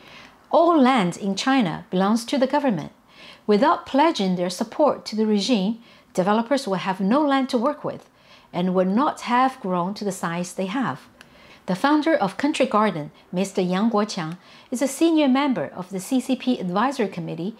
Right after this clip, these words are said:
who rubs shoulders with high officials. He was praised by the Chinese authorities just last month for having planted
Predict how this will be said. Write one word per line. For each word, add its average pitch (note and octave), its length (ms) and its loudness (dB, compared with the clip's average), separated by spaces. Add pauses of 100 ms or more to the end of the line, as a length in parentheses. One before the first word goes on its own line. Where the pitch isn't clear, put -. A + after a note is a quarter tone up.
(180)
who A#3 200 2
rubs C#4 320 2
shoulders G#3+ 520 2
with E3+ 340 -4
high C#4 140 0
officials. G3+ 720 -8 (640)
He C#4 160 2
was C#4+ 260 0
praised G#3+ 640 0
by C#4+ 140 -2
the C#4+ 100 -2 (100)
Chinese G#3+ 320 0
authorities F#3+ 760 -4 (260)
just - 180 -4
last D4+ 300 0
month B3+ 380 0 (340)
for E3 160 -8
having B3+ 380 0
planted A3+ 580 -2